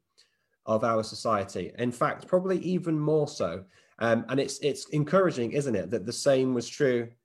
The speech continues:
when Jesus walked the earth, that society hasn't changed that much. We've probably just got better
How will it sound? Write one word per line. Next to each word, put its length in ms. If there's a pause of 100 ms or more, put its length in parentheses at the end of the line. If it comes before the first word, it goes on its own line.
(180)
when 260
Jesus 400
walked 280
the 160
earth, 280
that 120
society 440
hasn't 240
changed 480
that 200
much. 360 (280)
We've 60
probably 240
just 140
got 280
better 500